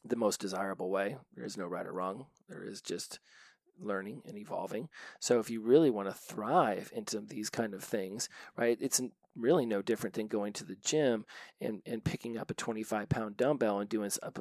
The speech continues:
some bicep curls. It might be super difficult, but now you know you can do it. And then the next time you go in the gym, maybe you tack on a couple pounds.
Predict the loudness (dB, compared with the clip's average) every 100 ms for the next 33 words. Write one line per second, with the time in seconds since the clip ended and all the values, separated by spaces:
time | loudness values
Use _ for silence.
0 | -4 -4 -2 0 2 2 0 -2 -4 -4
1 | -6 -10 -14 -18 -18 -10 -4 2 2 2
2 | 0 2 0 -2 -2 0 0 -4 -4 -4
3 | -4 -4 -2 -2 -2 -2 -2 -4 -6 -10
4 | -6 0 0 0 -6 -8 -4 -2 -2 0
5 | -2 0 -4 -2 0 0 0 -2 -4 -4
6 | -2 -4 -6 -6 -4 -4 -4 -4 -4 -6
7 | -4 -6 -6 -6 -8 -10